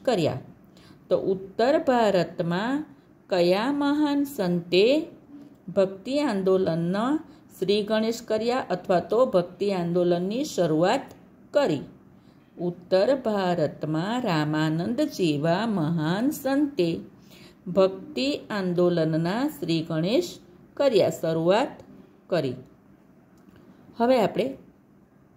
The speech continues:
સંત કબીર વિશે માહિતી મેળવીશું. સૌથી પહેલાં વિદ્યાર્થી મિત્રો જુઓ, અહીં તમને સંત કબીરનું પિક્ચર આપેલું છે, સંત કબીર.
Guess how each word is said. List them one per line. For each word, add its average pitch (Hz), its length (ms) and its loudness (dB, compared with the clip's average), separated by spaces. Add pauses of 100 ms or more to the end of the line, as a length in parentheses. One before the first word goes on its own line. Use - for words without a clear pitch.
(140)
સંત 247 420 -2 (100)
કબીર 220 340 2
વિશે 180 300 0
માહિતી 170 420 -2
મેળવીશું. 202 500 -6 (500)
સૌથી 302 320 0
પહેલાં 170 360 2
વિદ્યાર્થી 196 440 -2
મિત્રો 247 300 -2
જુઓ, 170 360 -2 (600)
અહીં 262 260 2
તમને 185 340 0 (580)
સંત 277 280 0
કબીરનું 185 880 -2
પિક્ચર 160 380 -4
આપેલું 147 380 -4
છે, - 120 -10
સંત 185 440 -4 (720)
કબીર. 139 280 0